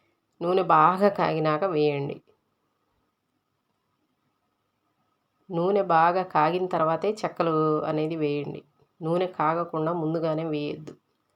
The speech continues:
దాన్ని కాగి అలాగే లో ఫ్లేమ్‌లో వాటిని బాగా వేయించండి. లో ఫ్లేమ్‌లో బాగా వాటిని మనం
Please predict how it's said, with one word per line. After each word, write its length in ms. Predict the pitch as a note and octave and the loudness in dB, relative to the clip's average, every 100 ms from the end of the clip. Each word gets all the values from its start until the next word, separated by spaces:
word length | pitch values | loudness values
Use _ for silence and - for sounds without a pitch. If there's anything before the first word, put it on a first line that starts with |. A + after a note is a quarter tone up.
| _ _ _ _ _ _ _ _ _ - | _ _ _ _ _ _ _ _ _ -8
దాన్ని 380 | D3 D3+ D3+ D3 D3 | 0 2 2 -2 -2
కాగి 520 | D#3+ D3+ E3 F3+ G3+ - - _ _ _ - | 4 4 4 0 -4 -6 -12 _ _ _ -4
అలాగే 320 | D#3+ D#3+ E3+ | 0 2 2
లో 180 | F#3+ F3+ F3+ | 2 2 2
ఫ్లేమ్‌లో 460 | - F3+ F3 F#3+ C#4+ A4 - _ - | 0 0 2 4 4 0 -8 _ -4
వాటిని 440 | D#3 E3+ E3+ G3 E4+ A4+ - _ _ _ _ _ _ _ _ _ - | -2 -2 -2 0 0 -2 -8 _ _ _ _ _ _ _ _ _ -8
బాగా 400 | D3+ D#3 D#3+ F#3+ | 2 4 4 2
వేయించండి. 720 | G#3+ D#3+ D#3 D3+ - C3+ - - - _ _ - | 2 2 0 0 -4 -6 -6 -12 -20 _ _ -6
లో 160 | D#3 F3+ | 2 2
ఫ్లేమ్‌లో 460 | F3+ G#3 G3 F3+ F3 | 2 2 2 2 0
బాగా 320 | E3 E3 E3+ F3 | 0 -2 2 4
వాటిని 520 | E3 D#3 E3 E3 G#3 F4 - _ _ _ _ _ _ _ _ _ _ _ - | 4 2 -4 -6 -4 -6 -8 _ _ _ _ _ _ _ _ _ _ _ -2
మనం 260 | D#3 D#3 | 2 2